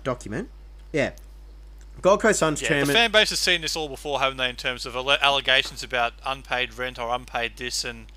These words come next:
Speaker 2: I think they've just seen it and think, "Oh, here we go again," type of thing, and it seems like maybe there may be a bit more to this than that initial story l-, hinted at, shall we say.
Speaker 1: Yes, and that is also why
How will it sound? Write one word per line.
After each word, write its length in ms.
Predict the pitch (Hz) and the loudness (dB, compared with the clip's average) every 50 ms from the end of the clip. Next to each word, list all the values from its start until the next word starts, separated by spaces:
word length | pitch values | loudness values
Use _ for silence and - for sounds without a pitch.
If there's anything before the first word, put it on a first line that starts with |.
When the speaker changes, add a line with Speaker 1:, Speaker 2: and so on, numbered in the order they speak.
| - - - - - - - - | -20 -20 -20 -20 -20 -20 -10 -6
Speaker 2:
I 80 | 143 156 | -2 0
think 140 | 180 196 | 0 0
they've 100 | 165 160 | 0 -2
just 200 | 139 160 156 - | -2 -2 -4 -4
seen 260 | - - 160 156 156 151 | 0 2 2 2 2 2
it 140 | 147 - | -2 -2
and 160 | 147 143 131 - | -4 -8 -8 -6
think, 160 | 151 147 143 | -6 -6 -4
"Oh, 100 | - 131 | -4 -6
here 180 | - 156 143 131 | -4 -4 -2 -2
we 100 | 131 127 | -4 0
go 180 | 131 131 127 | 0 2 2
again," 280 | 123 120 120 135 135 139 | 2 0 0 -2 -2 -2
type 240 | - - 139 131 - | -2 -4 -4 -6 -6
of 60 | - | -10
thing, 200 | - 156 160 160 | -8 -8 -6 -6
and 100 | 151 139 | -6 -8
it 100 | 139 - | -8 -8
seems 340 | - - 165 175 175 151 156 | -6 -6 -6 -6 -6 -4 0
like 240 | 147 143 - - 147 | 0 0 0 -2 -2
maybe 480 | 139 147 156 156 147 139 131 123 120 - - - - - - - - - - - | 0 0 0 0 0 -2 -4 -4 -6 -12 -18 -20 -20 -20 -20 -20 -20 -20 -14 -12
there 120 | 147 143 | -12 -4
may 160 | 151 165 165 | 0 0 0
be 120 | 156 156 151 | 2 0 -2
a 40 | |
bit 200 | 131 147 156 151 | 0 -2 -2 -4
more 240 | 135 131 143 156 156 - | -4 -8 -6 -6 -6 -8
to 120 | - 123 | -10 -14
this 240 | 110 127 123 - - | -12 -10 -10 -8 -10
than 120 | - 131 127 | -10 -10 -10
that 160 | 131 127 123 | -8 -8 -8
initial 380 | 123 127 143 147 - - 131 120 | -6 -6 -6 -6 -4 -6 -8 -10
story 560 | - - - 139 131 123 123 120 120 113 - - - - - - - - - 131 | -12 -12 -10 -10 -10 -8 -8 -8 -8 -10 -12 -16 -20 -20 -20 -20 -20 -20 -20 -18
l-, 140 | 123 139 - - - - - - | -16 -16 -16 -16 -18 -20 -18 -20
hinted 340 | - - 180 165 - 151 131 | -16 -14 -14 -12 -10 -8 -6
at, 160 | 123 117 - - - - - | -6 -6 -6 -10 -16 -18 -16
shall 160 | 139 131 117 | -14 -14 -14
we 80 | 113 110 | -14 -12
say. 180 | - 147 139 | -10 -6 -2
Speaker 1:
Yes, 280 | 143 127 95 - - - - | 0 0 0 -2 -6 -6 -4
and 200 | 147 147 139 143 | -4 0 4 6
that 160 | 151 160 170 | 6 6 6
is 120 | 175 147 | 4 4
also 380 | 156 147 151 - - 165 143 139 | 4 4 4 4 6 6 6 6
why 560 | 123 120 127 127 127 127 123 120 117 117 | 6 6 6 8 10 10 8 6 4 2